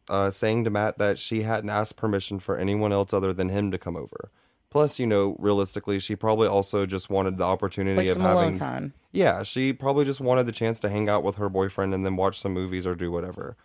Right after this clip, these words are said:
Speaker 1: But Matt reassured her that it would be okay, that they weren't going to be doing anything crazy, just watch a couple of movies and hang out. So Cassie was just kinda like, "Fuck it," and went along with the plan.
Speaker 2: Yeah, it seems like a vibe.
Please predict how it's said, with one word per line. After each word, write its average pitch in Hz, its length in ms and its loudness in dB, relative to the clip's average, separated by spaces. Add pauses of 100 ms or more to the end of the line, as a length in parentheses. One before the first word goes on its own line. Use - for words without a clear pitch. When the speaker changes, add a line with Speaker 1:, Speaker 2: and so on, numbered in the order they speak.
(160)
Speaker 1:
But 92 260 0
Matt 131 320 -2
reassured 120 460 -2
her 104 160 2
that 95 160 0
it - 80 0
would 117 180 -4
be 123 140 -2
okay, 95 360 -2
that 90 340 -4
they 95 100 2
weren't 104 460 -2
going 104 260 0
to 101 60 -6
be 101 100 -4
doing 95 280 -2
anything 95 360 -4
crazy, 82 420 -6
just 87 220 -8
watch 95 220 0
a - 40 -14
couple 101 300 -2
of 98 80 2
movies 92 340 -2
and 90 120 -2
hang 87 220 -4
out. 85 260 -6
So 95 400 0
Cassie 107 360 -4
was 98 180 -6
just 95 180 -10
kinda 92 160 -4
like, 85 200 -6
"Fuck - 200 -10
it," - 100 -8
and 90 100 -6
went 92 120 -2
along 85 220 -2
with 87 100 -14
the - 60 -20
plan. - 400 -14
Speaker 2:
Yeah, 277 300 4
it 226 60 -6
seems 185 300 -2
like 151 100 -2
a 135 60 -6
vibe. 135 380 -4